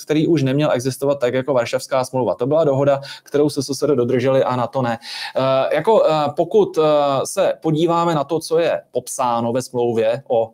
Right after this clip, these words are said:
nato, eh, tak tam skutečně čteme, že to je obranný pakt.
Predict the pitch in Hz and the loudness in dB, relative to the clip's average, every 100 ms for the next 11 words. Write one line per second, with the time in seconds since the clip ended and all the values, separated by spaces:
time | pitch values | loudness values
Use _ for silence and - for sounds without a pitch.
0 | - 104 - 123 156 - - - - 135 | -8 -8 -2 0 0 -6 -14 -8 -2 0
1 | 127 147 139 135 - 143 151 - - 143 | 0 0 -2 -4 -4 -2 -2 -6 -6 -2
2 | 170 - 170 - - 113 123 113 117 127 | -2 -2 -4 -4 -6 -4 -2 -2 -2 -2
3 | 113 - - 107 104 98 - _ - 110 | -2 -6 -6 -2 -2 -4 -8 _ -6 -4
4 | 107 104 101 101 82 - | -2 -2 -4 -4 -6 -10